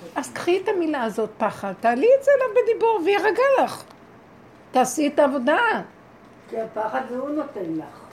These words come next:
Speaker 2: בדיוק, הוא רוצה שתחזירי את זה עליו, הוא ייכנס ויסדר לך את התמונה, אז תלכי בעבודה.
Speaker 1: אותם אני עושה ועוד פעם ועוד פעם.
Speaker 2: תגידי לו, "אני לא יכ-, קשה לי. אני באתי ממקום, אני מבינה למה הוא מושך אותך,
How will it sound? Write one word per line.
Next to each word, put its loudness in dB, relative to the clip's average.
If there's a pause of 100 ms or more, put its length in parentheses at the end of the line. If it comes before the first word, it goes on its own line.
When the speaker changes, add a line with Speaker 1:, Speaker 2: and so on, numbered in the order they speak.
(160)
Speaker 2:
בדיוק, 2
הוא -6
רוצה -2
שתחזירי 2
את -6
זה 4
עליו, 2
הוא 0
ייכנס -2
ויסדר -4 (120)
לך -8
את -16
התמונה, -6
אז -6 (120)
תלכי -4
בעבודה. -6 (160)
Speaker 1:
אותם -18
אני -14
עושה -20 (160)
ועוד -12 (140)
פעם -20 (260)
ועוד -16 (160)
פעם. -4
Speaker 2:
תגידי 4
לו, 4
"אני -2
לא -2
יכ-, -4
קשה -2
לי. -2 (1080)
אני 2
באתי 0 (120)
ממקום, -4
אני -6
מבינה -6
למה -8
הוא -8
מושך -10
אותך, -12